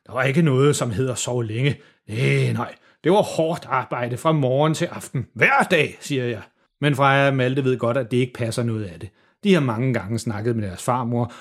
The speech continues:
og hun har fortalt, at det slet ikke var sådan, dengang deres far var dreng. Det var et helt almindeligt hus i Vendelby, som han voksede op i,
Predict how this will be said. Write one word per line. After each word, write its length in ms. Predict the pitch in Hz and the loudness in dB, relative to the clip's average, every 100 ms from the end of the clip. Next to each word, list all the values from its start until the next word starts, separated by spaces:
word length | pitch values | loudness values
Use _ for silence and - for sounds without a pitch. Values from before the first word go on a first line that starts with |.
| - | 0
og 140 | 143 | 2
hun 320 | - 185 214 - | 4 4 4 0
har 100 | 110 | -8
fortalt, 380 | 107 - 131 117 | -8 -2 -2 -2
at 100 | - | -4
det 100 | 131 | -4
slet 200 | - 165 | 2 4
ikke 140 | 131 123 | 4 2
var 120 | 113 | -4
sådan, 280 | 120 123 113 | 0 0 0
dengang 380 | 117 101 95 104 | -2 -4 -8 -8
deres 240 | 101 101 | -6 -8
far 280 | - 90 87 | -10 -10 -10
var 80 | 117 | -10
dreng. 260 | 107 92 - _ _ _ | -8 -12 -18 _ _ _
Det 100 | 165 | 0
var 60 | 107 | 0
et 60 | |
helt 240 | 127 156 - | 0 0 0
almindeligt 360 | 131 147 135 | -2 0 2
hus 280 | 156 156 - | 0 0 0
i 80 | 147 | 2
Vendelby, 500 | 175 175 143 156 135 - | 2 2 2 2 0 -8
som 160 | - 160 | 0 2
han 140 | 160 | 4
voksede 340 | 151 143 139 104 | 2 4 2 0
op 120 | 107 | -4
i, 220 | 127 | -6